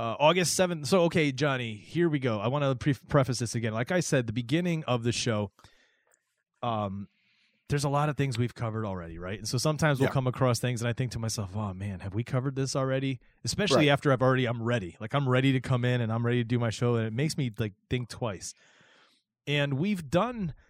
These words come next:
Speaker 1: stories about strange and odd things that have rained from the sky.
Speaker 2: Right.
Speaker 1: Uh, on that episode, it was more of a list ep-, not a list episode, but you and I went back and forth covering, like, four, five or six different ones. Uh, frogs falling from the sky. I don't know if you remember that one.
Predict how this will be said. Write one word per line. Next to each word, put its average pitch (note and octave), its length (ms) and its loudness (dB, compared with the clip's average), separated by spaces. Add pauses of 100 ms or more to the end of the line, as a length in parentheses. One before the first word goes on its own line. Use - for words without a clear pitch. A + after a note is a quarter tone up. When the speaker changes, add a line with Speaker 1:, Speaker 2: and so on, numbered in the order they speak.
(300)
Speaker 1:
stories C#3+ 680 2
about A#2 420 -2 (220)
strange D3 720 -4
and A#2 220 -6
odd B2 260 -2
things B2 360 -8
that B2 140 -6
have A2 220 -6
rained A2 340 -6
from A2 140 -10
the G2+ 100 -12
sky. F2+ 460 -10 (440)
Speaker 2:
Right. A#2+ 200 0 (260)
Speaker 1:
Uh, G2+ 160 -4
on D3 140 4
that E3+ 140 4
episode, D#3+ 480 2
it C#3+ 60 0
was C#3+ 180 2
more C#3+ 200 2
of B2+ 80 2
a B2 40 2
list B2 320 0
ep-, C3 160 0
not C#3 200 0
a C3+ 40 2
list B2 240 0
episode, A#2 260 -2
but A#2 100 -4
you C3+ 100 2
and C#3 80 2
I C3 80 2
went B2 160 0
back A#2 240 -2
and A2+ 100 -10
forth A#2 380 -4 (140)
covering, A#2 400 -4
like, G2+ 160 -8
four, A#2 340 2
five A2+ 320 -4
or G#2+ 60 -4
six - 260 -6
different A#2 320 -6
ones. G2+ 380 -4 (440)
Uh, F#2+ 200 -6
frogs B2+ 640 0 (320)
falling A#2+ 260 0
from B2 140 -6
the A#2 80 -2
sky. B2 180 2
I A#2+ 40 2
don't A#2 80 0
know A#2 40 0
if A2+ 100 -4
you A#2+ 80 2
remember A2+ 260 0
that A2 180 -2
one. A2+ 320 -2